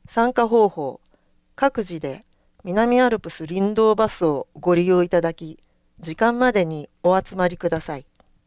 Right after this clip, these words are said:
事前申し込み不要。バス料金等は自己負担になります。参加者には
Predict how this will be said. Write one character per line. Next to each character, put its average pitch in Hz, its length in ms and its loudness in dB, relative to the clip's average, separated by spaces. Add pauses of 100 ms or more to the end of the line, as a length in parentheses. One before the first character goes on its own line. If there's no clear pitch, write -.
(800)
事 180 180 -12
前 247 120 6
申 247 280 2
し - 100 -10
込 214 160 -2
み 202 100 -8
不 190 120 -10
要。 175 300 2 (720)
バ 196 140 -10
ス - 120 -10
料 269 220 2
金 175 240 -10
等 180 240 2
は 147 240 -2 (140)
自 156 120 -14
己 202 120 0
負 233 100 -2
担 170 220 -2
に 180 100 -2
な 185 100 -2
り 143 120 -8
ま 135 120 -14
す。 - 200 -20 (720)
参 233 240 2
加 254 140 2
者 220 160 0
に 170 120 -6
は 131 220 -12